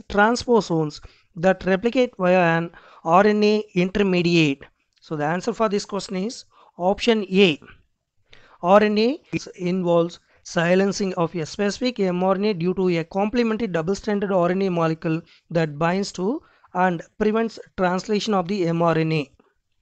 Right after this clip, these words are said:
Question number twenty-six. Observe the image of a cut section of tree. What would be the approximate age of this tree?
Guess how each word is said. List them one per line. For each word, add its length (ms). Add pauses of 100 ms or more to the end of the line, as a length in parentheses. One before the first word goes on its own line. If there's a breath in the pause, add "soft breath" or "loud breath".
(720)
Question 280
number 160
twenty-six. 840 (880 soft breath)
Observe 420
the 300
image 520
of 280
a 80
cut 440
section 380
of 220
tree. 280 (480)
What 400
would 200
be 160
the 240
approximate 720
age 240
of 180
this 220
tree? 360